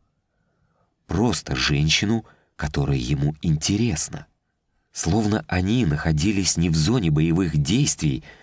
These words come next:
а в городском центре отдыха и развлечений — где гражданские чаще всего знакомились, находили себе друзей или пару. Всё это настолько шло вразрез с её ожиданиями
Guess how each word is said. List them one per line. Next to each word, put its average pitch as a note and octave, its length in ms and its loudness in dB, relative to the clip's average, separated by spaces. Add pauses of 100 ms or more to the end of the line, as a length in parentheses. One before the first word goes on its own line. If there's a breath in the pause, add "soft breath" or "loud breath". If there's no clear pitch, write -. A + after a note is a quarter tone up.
(200 loud breath)
а C#2+ 340 -2
в C2+ 80 -4
городском D2+ 520 -2
центре D2 520 -2
отдыха D2+ 440 -2
и D2+ 240 -2
развлечений — D2 920 0 (420 soft breath)
где C#2+ 260 -2
гражданские D#2+ 880 -2 (220 loud breath)
чаще C#3 340 0
всего D2 320 -2
знакомились, G2+ 880 -2 (240 loud breath)
находили G2+ 440 0
себе C#2+ 280 0
друзей C#2 600 -2 (280 loud breath)
или C2 260 0
пару. A2 520 -4 (1080)
Всё - 340 -2
это C#2+ 200 -4
настолько D#2 760 -2
шло D2 280 0
вразрез D2+ 600 0
с - 180 -2
её C#2+ 400 0
ожиданиями C#2 920 -2